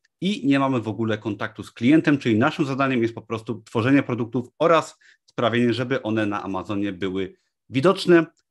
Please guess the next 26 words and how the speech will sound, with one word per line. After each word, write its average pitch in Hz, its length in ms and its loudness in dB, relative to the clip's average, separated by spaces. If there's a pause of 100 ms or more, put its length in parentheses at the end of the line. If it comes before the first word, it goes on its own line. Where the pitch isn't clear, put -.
(280)
No 226 140 -2
i 214 280 -6
zaraz 139 240 0
przechodząc 117 440 -6
już 107 120 -8
do 101 80 -4
Dominika, 131 640 0
podsumowując, 123 1000 -6 (120)
nie 147 160 2
trzeba 147 320 -2
zakładać 135 460 -6
firmy, 131 540 -4
nie 107 160 -4
trzeba 131 260 -4
mieć 120 140 -2
kapitału 117 520 -4
na 113 140 0
start, 110 260 -6
jest 107 140 -8
to 101 80 -6
bardzo 135 340 -2
proste 143 380 -8
rozliczenie 120 600 -4
raz 143 220 0
w 147 40 -2
roku, 151 380 0